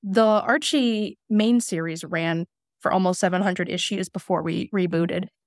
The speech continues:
And it went on <laughs> from, you know, <laughs> the forties. But within that run,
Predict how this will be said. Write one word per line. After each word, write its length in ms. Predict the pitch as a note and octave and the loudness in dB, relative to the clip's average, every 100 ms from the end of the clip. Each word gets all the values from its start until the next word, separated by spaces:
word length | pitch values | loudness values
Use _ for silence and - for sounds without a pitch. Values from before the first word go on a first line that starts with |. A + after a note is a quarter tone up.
| _ - | _ 0
And 320 | G#3 G3+ G3 - _ _ _ _ - | 2 2 0 -6 _ _ _ _ -2
it 160 | A#3 | 0
went 280 | G3 G#3 G#3 | 2 2 2
on 280 | G3+ F3+ A3+ | 0 2 0
<laughs> 120 | - | 2
from, 300 | A3 G#3+ G#3+ | 2 4 4
you 140 | B3 | 4
know, 280 | G#3+ F3+ G#3 - | 2 0 -2 -2
<laughs> 60 | |
the 260 | D4 A3+ G3 | 0 2 2
forties. 640 | - C#4+ F#4+ B3 D3 G#3+ - _ _ _ _ _ _ - | -2 -2 0 0 -2 -4 -8 _ _ _ _ _ _ 0
But 360 | E4+ B3 G3+ - _ _ _ _ | 2 2 0 -6 _ _ _ _
within 720 | - A3+ - - D4+ D#4+ F4 C#4 | -4 -4 -4 -4 0 4 4 2
that 240 | C4 B3 | 0 0
run, 560 | F#3 F3+ F#3+ D#3+ D#3+ | -4 -2 -2 -4 -8